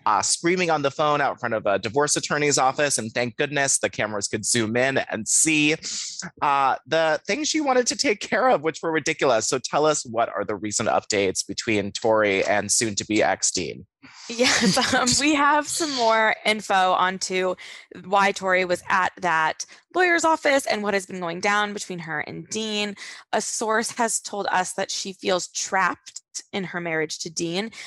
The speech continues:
Speaker 2: and like she is staying for the kids, um, who don't have any idea what's going on. So when you see these photos of them at Disneyland, you know, trying to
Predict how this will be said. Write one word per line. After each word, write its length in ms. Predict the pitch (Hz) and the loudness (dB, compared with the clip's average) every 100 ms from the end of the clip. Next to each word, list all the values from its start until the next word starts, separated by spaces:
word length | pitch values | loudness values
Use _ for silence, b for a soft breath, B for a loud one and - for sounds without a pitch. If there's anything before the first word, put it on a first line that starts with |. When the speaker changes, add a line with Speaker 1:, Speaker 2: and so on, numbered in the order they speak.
| B - | B -2
Speaker 2:
and 160 | 196 | 0
like 200 | 190 185 | 0 -2
she 520 | - - 185 180 175 - - | -2 -4 -2 -2 -4 -4 -2
is 120 | 185 | -2
staying 360 | - 180 170 175 | 0 0 0 -4
for 140 | 190 | -6
the 100 | 180 | -6
kids, 560 | - 175 165 240 262 - B B B | -4 0 0 0 -4 -8 B B B
um, 240 | 202 190 185 | 0 0 0
who 140 | 190 | -2
don't 180 | 180 185 | -2 0
have 120 | 190 | 0
any 120 | 185 | 0
idea 180 | 190 180 | 0 -2
what's 100 | 180 | -2
going 220 | 170 175 | -2 -2
on. 180 | 151 175 | 0 -2
So 140 | 190 175 | -2 -6
when 80 | |
you 80 | 170 | -4
see 120 | 165 | -6
these 180 | 175 165 | -6 -4
photos 240 | 170 160 156 | -2 -4 -4
of 60 | |
them 100 | 151 | -4
at 100 | 135 | -2
Disneyland, 560 | 240 226 208 202 190 180 | -2 -2 -2 0 0 -2
you 80 | 180 | -4
know, 120 | 165 | -4
trying 220 | 170 | -2
to 60 | 165 | -4